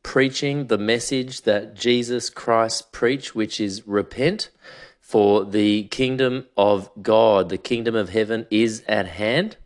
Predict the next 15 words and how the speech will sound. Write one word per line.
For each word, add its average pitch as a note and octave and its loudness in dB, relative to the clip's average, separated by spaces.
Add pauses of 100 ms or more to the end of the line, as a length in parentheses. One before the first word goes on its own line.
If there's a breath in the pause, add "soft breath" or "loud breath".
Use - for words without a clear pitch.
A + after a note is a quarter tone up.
(280)
There A2 2
is A2+ 2
so D3+ 4
much A2+ -2
in A2+ 0
that G2 -2 (120)
one A#2+ 0
message. F#2+ -6 (680 loud breath)
First D3 2
of A#2 -2
all, G2+ 4
it A2+ 4
is G#2 2
a G2+ 0
kingdom. A#2 -2